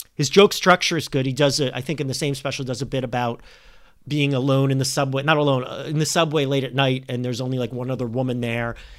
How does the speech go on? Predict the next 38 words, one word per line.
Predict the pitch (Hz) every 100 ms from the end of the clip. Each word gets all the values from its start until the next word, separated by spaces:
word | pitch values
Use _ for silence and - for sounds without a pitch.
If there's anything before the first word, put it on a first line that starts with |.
| - -
and | 123
she | - 156
thinks | 135 139 135
he's | 135
chasing | - 143 127 143
her, | 117 127 120
but | 117 127
he's | 127
not | 151 139
chasing | - 143 123 - 117
her, | 127 123 117 117
and | 113 110 - - -
he's | - 135
like, | 131 120 -
"But | 135
I'm | 165 202
not | 160 -
threatening," | 139 135 147 151
and | 135
all | 131
that, | 135 131 127
and, | 127 123
um, | 117 113 - _ _ - _ _
that's | 147 143
the | 135
self-effacing | - 127 - 139 - 117
thing, | 113
too. | 104 143
"I'm | 208 240
not | 165
a |
real | 127 139 135
man. | 127 139 185 175
I'm | 139
just | 147 - -
some | 160 143
little | 180 147
loser." | 175 208 - 87